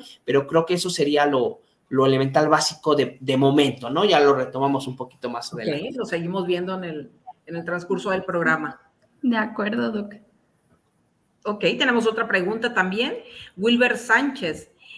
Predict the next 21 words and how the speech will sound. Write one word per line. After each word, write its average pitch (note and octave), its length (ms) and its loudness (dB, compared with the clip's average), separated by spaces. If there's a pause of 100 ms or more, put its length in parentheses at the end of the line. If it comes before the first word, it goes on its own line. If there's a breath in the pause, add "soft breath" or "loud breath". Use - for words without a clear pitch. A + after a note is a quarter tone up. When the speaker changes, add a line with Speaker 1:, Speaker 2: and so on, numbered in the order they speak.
(140 loud breath)
Speaker 2:
eh, F#3 140 -2
buenas A3 420 2
do-, A#3 340 -2
buenas A3+ 280 0
noches, A#3+ 340 -2
doctora. B3+ 400 -2 (680)
¿Las G#3 280 0
descargas C4 580 2
vaginales A3+ 800 -2
se - 180 -6
podría G3 460 -4
considerar G3+ 640 -2
como G#3 240 -8
falla, G#3+ 460 -2 (560)
como F#3+ 320 -6
falla G3+ 280 -2
reproductiva G#3+ 960 -6
por F#3 180 -4
circovirus? F#3+ 960 -6 (840 soft breath)
Speaker 1:
Ok, - 220 -4 (420)
mira, E3+ 440 0